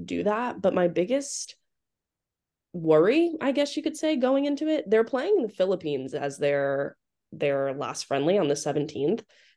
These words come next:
To me, that's not a good enough prep game. Like,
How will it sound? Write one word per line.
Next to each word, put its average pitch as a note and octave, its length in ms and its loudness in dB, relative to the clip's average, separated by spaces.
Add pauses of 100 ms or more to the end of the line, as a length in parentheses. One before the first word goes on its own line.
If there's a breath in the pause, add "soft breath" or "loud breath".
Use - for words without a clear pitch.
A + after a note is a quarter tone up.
To A3+ 120 4
me, G3+ 380 6
that's F3+ 300 0
not C3+ 240 2
a C3+ 60 4
good C3 140 0
enough C3+ 300 -4
prep - 240 -10
game. - 360 -2 (260)
Like, D#3+ 340 2